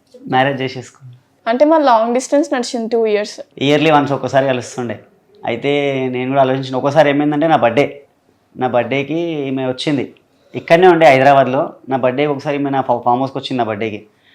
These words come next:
Speaker 1: అయితే ఇలా డాడీ వాళ్ళు చూడడం జరిగింది ఆ వీడియో. మేము ఒకటి Instagram-లో రీల్ పోస్ట్ చేసిన, నేను బ్లర్ చేసుకొని పోస్ట్ చేసిన. ఇలా ఫ్యామిలీ వాళ్ళు చూడడం జరిగింది. ఇలా ఫ్యామిలీ వాళ్ళు ఏం చేసిర్రు, మీకు రిస్ట్రిక్షన్స్ పెట్టిర్రు కొన్ని, నన్ను కొడతా, నన్ను తిట్టిర్రు చాలా, అట్లా అన్నారు కొన్ని.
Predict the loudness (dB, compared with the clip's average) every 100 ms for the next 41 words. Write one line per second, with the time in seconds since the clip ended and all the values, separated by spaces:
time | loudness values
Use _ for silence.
0 | _ -16 -8 -4 0 2 4 2 2 0
1 | 0 0 0 0 -2 -2 -2 -2 -6 -8
2 | _ _ -8 -6 -4 -4 -4 -6 -8 -10
3 | -6 -2 -2 0 -2 -2 -4 -4 -4 -4
4 | -6 -8 -4 0 2 4 2 0 -2 0
5 | 0 0 -4 -8 -14 _ _ _ -2 -2
6 | 2 0 0 0 0 0 0 0 0 -2
7 | -2 -4 -4 -4 -4 -4 -2 -2 -2 -4
8 | -6 -8 -8 -8 -8 -8 -8 -8 -6 -8
9 | -6 -6 -6 -14 _ -4 -4 -2 -4 0
10 | 2 2 -2 -8 -8 -8 -10 -10 -8 -8
11 | -4 0 0 -2 -6 _ _ _ -20 -16
12 | -8 -4 -4 -6 -6 -10 -12